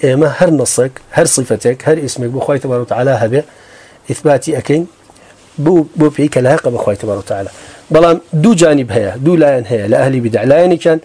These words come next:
إثباتك مع الغلو يتشيك على خوای گەورە دەستی وەکو دەستی ئەمە، یعنی تەشبیهێکە، تەمثیلێکە. یان کەسانێکی کەمان هەن لەولا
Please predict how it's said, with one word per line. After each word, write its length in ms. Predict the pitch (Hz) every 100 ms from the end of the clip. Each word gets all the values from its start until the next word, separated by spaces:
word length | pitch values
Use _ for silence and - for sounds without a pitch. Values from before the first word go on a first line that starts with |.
| - - - 156
إثباتك 680 | 131 160 147 156 180 165
مع 200 | 170 151
الغلو 300 | 160 156 170
يتشيك 460 | 131 143 - 170 139
على 300 | 147 170 170 - - -
خوای 180 | - 170
گەورە 160 | 165 165
دەستی 180 | 170 - 180
وەکو 180 | - 131
دەستی 200 | 113 -
ئەمە، 120 | 104 113
یعنی 120 | 127
تەشبیهێکە، 520 | 131 143 117 92 - - -
تەمثیلێکە. 580 | - - 165 110 98 - - - - - - 160 165
یان 180 | 214 226 - - -
کەسانێکی 480 | 139 214 226 180 180
کەمان 240 | 165 156 143
هەن 100 | 139
لەولا 220 | 131 139